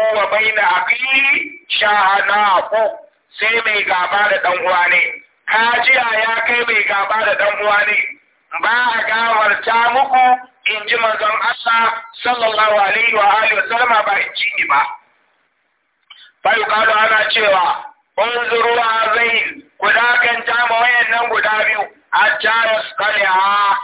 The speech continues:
sai sun gyara, sai sun shirya, sai sun bar gaba."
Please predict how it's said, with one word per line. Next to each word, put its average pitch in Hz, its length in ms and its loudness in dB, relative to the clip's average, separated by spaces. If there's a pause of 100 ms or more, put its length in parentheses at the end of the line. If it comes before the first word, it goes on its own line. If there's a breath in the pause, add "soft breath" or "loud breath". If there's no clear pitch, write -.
(120)
sai 214 420 -2
sun 214 220 -2
gyara, 214 400 0 (240)
sai 233 260 -2
sun 247 240 0
shirya, 277 400 0 (340)
sai 247 240 -2
sun 277 180 -2
bar 285 180 0
gaba." 214 420 -2